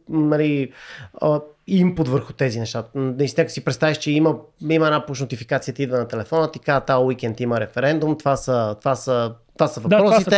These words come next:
Speaker 2: темите, да.
Speaker 1: това са темите, ето, ето ти материали, които, откъдето може да се информираш“, и в неделя всеки може да си натисне на телефончето
Speaker 2: Точно
Speaker 1: „да“,
Speaker 2: така,
Speaker 1: „не“.
Speaker 2: да.
Speaker 1: И това може да го правим, понеже т-, тук, тук, м,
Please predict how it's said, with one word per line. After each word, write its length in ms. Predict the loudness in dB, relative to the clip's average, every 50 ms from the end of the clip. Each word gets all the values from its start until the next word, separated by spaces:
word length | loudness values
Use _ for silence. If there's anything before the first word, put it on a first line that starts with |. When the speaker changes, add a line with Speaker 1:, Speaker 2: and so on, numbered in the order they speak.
| 6 6
Speaker 2:
темите, 320 | 6 4 2 2 2 2
да. 140 | 2 0 2
Speaker 1:
това 180 | 4 4 4 2
са 160 | 0 -4 -2
темите, 420 | 0 0 2 2 2 2 2 0
ето, 180 | 0 0 -4 -2 2
ето 180 | 2 2 2 2 -2
ти 100 | -2 -2
материали, 520 | -2 -2 0 -2 0 0 0 0 -2 -4
които, 220 | -6 -8 -6 -6 -6
откъдето 360 | -4 -2 -2 -2 -2 0 2
може 200 | 2 2 2 0
да 40 | -2
се 80 | -6
информираш“, 640 | -6 -6 -6 -4 0 2 4 4 2 0 -2 -2 -2
и 80 | 0
в 100 | -2 0 0
неделя 320 | 0 0 4 4 2 2 0
всеки 280 | -4 -6 -8 -4 -2
може 180 | 0 2 2 2
да 40 | 2
си 80 | 0
натисне 380 | 0 0 0 -2 -4 -2 0 0
на 120 | 0 0
телефончето 680 | 0 -2 -2 -2 -2 0 0 0 -2 -2 -8 -16 -12 -8
Speaker 2:
Точно 280 | -2 0 0 2 2 2
Speaker 1:
„да“, 60 | 2
Speaker 2:
така, 140 | 2 2 2
Speaker 1:
„не“. 60 | 0
Speaker 2:
да. 160 | 0 -4 -8 -8 -10 -16 -12
Speaker 1:
И 100 | -6 0
това 120 | 0 0
може 160 | 2 0 -2
да 60 | -4
го 80 | -6 -4
правим, 260 | 0 2 2 2 2 0
понеже 300 | 2 2 2 2 2 0 -8 -12 -20 -20 -20 -10 -4 -4
т-, 280 | -4 -2 -4 -8 -8
тук, 220 | -2 -4 -2 -2 -2 -6 -6
тук, 140 | -6 -8 -6
м, 100 | -6 -6